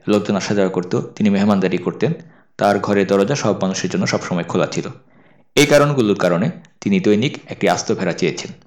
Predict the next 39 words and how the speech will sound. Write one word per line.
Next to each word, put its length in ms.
এবং 140
আরও 140
একবার 300
উমর 160
ইবনে 160
খাত্তাব 300
রাদিয়াল্লাহু 320
আনহুর 180
ভূমিকা, 440
যিনি 180
অনেকগুলো 480
ভালো 280
কাজের 500
সূচনা 380
করেছেন, 400
তিনিও 200
আরেকটি 360
বিষয়ের 500
সূচনাকারী 580
হয়ে 200
গেলেন। 220
আবু 160
বকর 240
সিদ্দিক 420
তার 120
ব্যক্তিত্ব 380
এমন 160
ছিল, 220
তিনি 320
কখনোই 520
মানুষের 320
কাছে 220
গিয়ে 180
নিজের 300
অভাব 400
প্রয়োজনের 340
কথা 220
বলতেন 280
না। 160